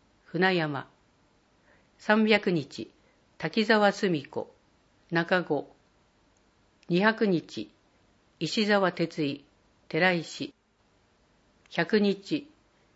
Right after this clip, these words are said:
半藤義井、中子。主な運動、肩骨体操、ゴルフ、ストレッチ、ほか。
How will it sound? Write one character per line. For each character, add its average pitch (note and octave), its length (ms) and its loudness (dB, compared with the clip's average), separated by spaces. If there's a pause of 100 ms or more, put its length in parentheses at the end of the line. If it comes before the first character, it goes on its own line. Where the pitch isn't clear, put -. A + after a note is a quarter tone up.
(140)
半 G#3 300 2
藤 C#3+ 220 -2
義 D3+ 380 -4
井、 - 120 -16 (540)
中 E3+ 320 0
子。 - 280 -4 (1400)
主 A3+ 240 4
な D3 180 2
運 D#3+ 240 2
動、 C3+ 280 -2 (800)
肩 A3 260 4
骨 G#3+ 240 4
体 F3 280 2
操、 - 320 -10 (480)
ゴ G3 160 6
ル G3+ 120 4
フ、 - 240 -10 (440)
ス - 80 -20
ト A3 120 2
レ G#3 100 2
ッ F3+ 140 -4
チ、 - 300 -14
ほ - 160 -10
か。 - 300 -4